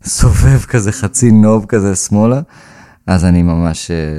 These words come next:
זה ממש מתסכל אותי. אה, שירות נורא, נורא חזקות. מאוד חזקות, נורא מקומפרסות. אלה שני דברים שממש, ממש מפריעים לי ב-,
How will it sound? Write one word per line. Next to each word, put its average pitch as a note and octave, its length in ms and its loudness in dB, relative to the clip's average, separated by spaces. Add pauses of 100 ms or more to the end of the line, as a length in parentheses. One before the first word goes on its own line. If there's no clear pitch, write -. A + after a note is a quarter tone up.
(160)
זה D#2+ 260 -10
ממש D#2 280 -6
מתסכל - 400 -10
אותי. D2+ 240 -12 (920)
אה, D#2+ 280 -4
שירות - 460 -10
נורא, D#2+ 340 -4
נורא D2+ 160 -6
חזקות. - 600 -20 (220)
מאוד G#2 420 0
חזקות, G2 500 -8
נורא F#2+ 380 2
מקומפרסות. - 760 -8 (760)
אלה G#2+ 160 0
שני A2+ 200 0
דברים G2 320 0
שממש, F2+ 580 0
ממש E2+ 240 -6
מפריעים E2+ 400 -6
לי F2+ 120 0
ב-, D#2+ 200 -6